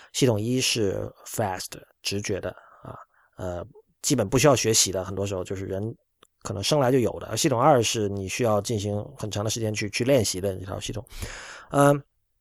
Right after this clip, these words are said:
我当时其实我，我，我看这本书的时候，我不太明白，呃，这样的一套理论，它的杰-，杰出之处在哪里？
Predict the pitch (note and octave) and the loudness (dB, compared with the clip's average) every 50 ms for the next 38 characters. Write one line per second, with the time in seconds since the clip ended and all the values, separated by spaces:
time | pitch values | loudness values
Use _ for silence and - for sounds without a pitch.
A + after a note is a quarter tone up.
0 | _ _ _ _ _ _ _ _ _ - - _ _ _ _ _ _ - A2+ A#2 | _ _ _ _ _ _ _ _ _ -20 -20 _ _ _ _ _ _ 0 2 4
1 | A#2 A#2 - G3+ A#3 A#3+ - - D3 D#3 D3+ - - - C#3+ D3 - D3+ D3+ D#3+ | 4 6 6 6 6 6 4 2 0 0 0 0 -2 0 0 2 2 4 4 4
2 | D#3 A#2+ G2+ F#2+ F2+ F#2+ G#2 G2+ G2+ G2+ G#2+ G#2 G2 - - G3+ G3+ F3 D#3 G#2+ | 4 4 4 2 4 4 4 4 4 4 2 0 0 2 2 2 4 4 2 2
3 | G2 - A#2 A#2 A2 A2 G2+ F#2+ F#2 F#2+ F#2+ F#2 - - C3 - - B3+ B3+ D#3 | 2 2 2 2 2 4 2 2 4 2 0 0 0 0 0 2 2 2 4 2
4 | A2 F#2+ G2 G2 G2 C3 E3 C#3+ A#2+ G#2 G2 G2 G#2 G#2 A2 A#2+ A#2+ - - - | 2 2 0 0 2 2 4 4 4 4 4 2 2 2 2 2 0 -2 -8 -10
5 | - A#2+ A2 G#2+ A2 - _ _ _ _ - - A3+ F#3+ D#3 C3+ C3 C3+ B2 C#3+ | -6 -6 -6 -6 -6 -10 _ _ _ _ 4 6 6 8 8 8 6 6 6 6
6 | C3+ A#2 A2 G2 F#2 G#2+ B2+ B2 G#2+ G#2 G2+ G2 - - - A#2+ A#2 G#2+ A2+ G#2 | 6 4 4 0 0 2 2 2 2 0 -4 -8 -8 -6 -4 -2 0 2 2 2
7 | G2+ F#2+ F#2 F2+ F2+ F#2 G2+ G#2 A#2+ B2 C3 C#3+ _ _ - - - - C3+ B2 | 2 2 0 -2 -4 -8 -12 -14 -14 -16 -16 -18 _ _ -10 -8 -8 -8 -8 -12
8 | A2 - C#3+ C3 C#3 E3 B2+ A#2 - - A#2 C#3 D#3+ - G3+ F3+ - F3+ F3 - | -12 -8 -6 -4 -4 -4 -4 -2 -2 2 2 4 4 6 4 4 4 2 -2 2
9 | F3+ D3+ C3+ B2+ G#2+ F#2+ F#2+ A#2 - - | 2 4 6 4 4 2 -2 -4 -6 -6